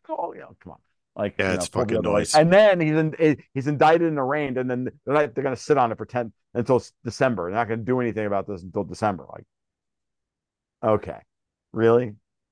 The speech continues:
Speaker 1: All right.
Speaker 2: Yeah.
Speaker 1: Um, there, there's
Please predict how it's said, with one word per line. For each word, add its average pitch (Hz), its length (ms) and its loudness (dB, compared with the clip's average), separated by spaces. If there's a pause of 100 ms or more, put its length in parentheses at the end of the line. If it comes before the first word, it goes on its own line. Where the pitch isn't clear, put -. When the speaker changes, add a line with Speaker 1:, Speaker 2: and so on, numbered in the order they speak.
(160)
Speaker 1:
All 104 80 -4
right. 90 180 0
Speaker 2:
Yeah. 78 120 -6 (840)
Speaker 1:
Um, 107 440 2 (1500)
there, 127 380 6 (1200)
there's 127 500 2